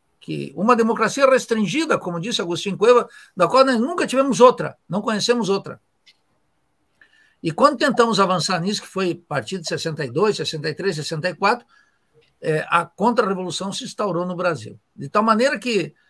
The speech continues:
não existe uma situação sem saída. Eu não digo isso por um otimismo ingênuo.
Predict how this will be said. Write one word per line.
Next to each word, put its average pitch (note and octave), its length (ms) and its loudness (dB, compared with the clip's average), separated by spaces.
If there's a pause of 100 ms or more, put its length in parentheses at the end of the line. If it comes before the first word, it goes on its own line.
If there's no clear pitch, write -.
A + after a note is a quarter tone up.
(520)
não C#4+ 240 -2
existe D4 320 -2
uma C4 120 -2
situação B3+ 440 -2
sem B3 180 -4
saída. E3+ 580 0 (540)
Eu E3 160 -4
não G#3+ 120 -2
digo A3 240 -4
isso A3 200 -6
por B3 140 -4
um A3+ 100 -2
otimismo G3+ 960 -2 (260)
ingênuo. D#3 600 2